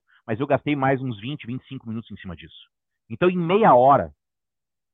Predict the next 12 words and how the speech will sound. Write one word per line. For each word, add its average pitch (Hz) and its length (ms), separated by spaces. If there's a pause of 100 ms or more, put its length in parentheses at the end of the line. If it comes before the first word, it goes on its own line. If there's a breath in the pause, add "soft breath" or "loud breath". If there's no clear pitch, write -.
(120)
eu 117 120
fiz 135 180
um 135 100
trabalho 110 500
que - 140
antes 110 180
eu 120 80
levava 110 240
três 147 280
horas 107 260
pra 80 140
fazer. 76 260